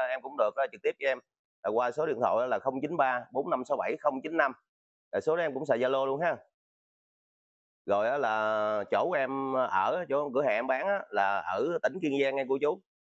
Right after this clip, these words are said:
Huyện Thiệu, huyện U Minh Thượng, ờ, xã An Minh Bắc, gần chợ xã. Thì hình thức mua bán máy bên em á là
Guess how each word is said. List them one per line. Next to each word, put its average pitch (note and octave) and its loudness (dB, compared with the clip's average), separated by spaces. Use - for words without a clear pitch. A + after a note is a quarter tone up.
Huyện G2+ 0
Thiệu, G2+ 2
huyện G#2 2
U B2 0
Minh B2+ -2
Thượng, G2 2
ờ, G2+ 0
xã - -2
An D3 0
Minh C3+ 0
Bắc, E3 -2
gần G#2+ 2
chợ A2+ 2
xã. G#2 0
Thì A2 2
hình A#2+ 0
thức - -2
mua D3 2
bán D#3+ 0
máy F#3+ 0
bên F3+ 0
em C#3+ 2
á E3+ 2
là B2 0